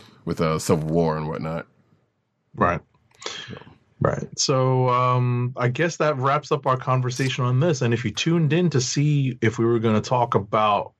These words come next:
Speaker 2: Zack Snyder's cut of the Justice League,
Speaker 1: Mm-hmm.
Speaker 2: tune in soon to a Treasury edition.
Speaker 1: Indeed. Um,
Speaker 2: For,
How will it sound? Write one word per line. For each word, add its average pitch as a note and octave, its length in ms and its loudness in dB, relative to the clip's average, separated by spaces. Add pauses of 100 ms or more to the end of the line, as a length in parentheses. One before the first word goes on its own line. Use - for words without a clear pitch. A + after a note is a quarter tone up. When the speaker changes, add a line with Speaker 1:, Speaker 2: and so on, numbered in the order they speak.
(160)
Speaker 2:
Zack A2+ 320 -2
Snyder's A2 480 2
cut A2 320 -2
of G2+ 160 -8
the F#2+ 80 -12
Justice C3 440 0
League, G#2 400 0
Speaker 1:
Mm-hmm. - 180 -12 (460)
Speaker 2:
tune F3+ 340 2
in D#3+ 680 2
soon D3 720 0
to A2+ 320 -2
a A2 60 -6
Treasury D3 540 0
edition. G2+ 520 -4 (300)
Speaker 1:
Indeed. E2+ 840 -2 (320)
Um, E2+ 300 2
Speaker 2:
For, A#2+ 340 2